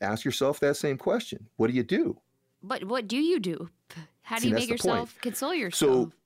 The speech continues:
Speaker 1: it's really knowing what to do. And so in that, what's the purpose of the money? If the purpose of the money is for retirement income purposes, it simply cannot be in the market.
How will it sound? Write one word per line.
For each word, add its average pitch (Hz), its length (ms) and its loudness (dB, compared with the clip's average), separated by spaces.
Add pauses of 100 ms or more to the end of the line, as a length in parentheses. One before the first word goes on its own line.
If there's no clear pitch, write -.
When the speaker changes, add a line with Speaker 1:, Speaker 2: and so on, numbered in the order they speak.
(220)
Speaker 1:
it's 123 200 0
really 165 300 2
knowing 151 720 2
what 113 320 2
to 170 280 4
do. 98 460 -4
And 104 160 0
so 104 400 2
in 185 300 4
that, 92 500 -2 (340)
what's - 300 0
the 160 100 0
purpose 160 460 -2
of 139 160 0
the 147 80 0
money? 117 440 0 (120)
If 104 160 0
the - 80 0
purpose 226 460 0
of 202 100 2
the 196 100 2
money 127 320 2
is 110 120 2
for 113 160 0
retirement 131 640 0
income 151 420 -2
purposes, 107 640 -2
it 107 160 0
simply 101 360 0
cannot 98 460 -2
be 185 240 4
in 208 80 4
the 117 100 4
market. 87 440 -2